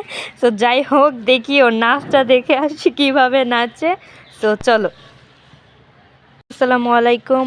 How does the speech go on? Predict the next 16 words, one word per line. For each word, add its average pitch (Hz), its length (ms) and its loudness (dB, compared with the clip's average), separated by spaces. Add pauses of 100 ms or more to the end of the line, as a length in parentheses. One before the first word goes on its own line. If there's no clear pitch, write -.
এখন 233 400 -4 (460)
হচ্ছে 233 380 -4
ফারিয়ার 233 520 -2
পালা। 240 400 2 (120)
So, - 180 -10 (140)
এখন 214 320 -2
ফারিয়া 214 380 -2
নাচবে। 214 540 -2 (1040)
এখন 214 340 -6
দেখা 233 240 0
যাক 240 140 -4
ফারিয়া 220 320 0
কিভাবে 220 400 -6
নাচে। 226 520 0 (220)
So, - 180 -6 (320)
এখন 226 380 -6